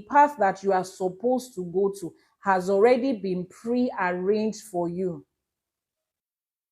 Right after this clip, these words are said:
Supposed to. You can come to this earth and choose not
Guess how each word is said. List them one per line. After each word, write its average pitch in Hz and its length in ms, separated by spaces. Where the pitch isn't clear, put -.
Supposed 240 720
to. 208 80
You 247 280
can 247 280
come 339 300
to 220 120
this 240 340
earth 226 300
and 196 300
choose 285 540
not 220 360